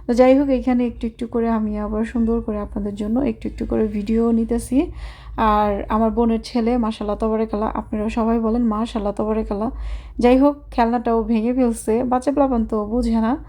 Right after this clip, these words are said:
তো ওই দিক দিয়ে খালাতো বোন রান্না করতেছে। আর হ্যাঁ, এইখানে একটু কড়াই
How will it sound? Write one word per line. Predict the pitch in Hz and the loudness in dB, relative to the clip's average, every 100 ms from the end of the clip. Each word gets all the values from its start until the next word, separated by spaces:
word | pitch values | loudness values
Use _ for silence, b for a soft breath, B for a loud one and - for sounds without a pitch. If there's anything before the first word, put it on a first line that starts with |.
| B B B | B B B
তো | 254 | 4
ওই | 254 | 4
দিক | 254 | 4
দিয়ে | 233 277 285 | 6 6 6
খালাতো | 269 254 262 | 4 2 2
বোন | 233 233 | 0 2
রান্না | 233 226 226 | 0 0 -2
করতেছে। | 220 226 226 - 247 | -4 -4 -6 0 0
আর | - 220 | 2 2
হ্যাঁ, | 226 226 247 | 2 2 2
এইখানে | - 220 247 240 233 | 0 -2 2 2 2
একটু | - - 240 | -2 -4 -6
কড়াই | 220 240 226 220 | 0 2 4 2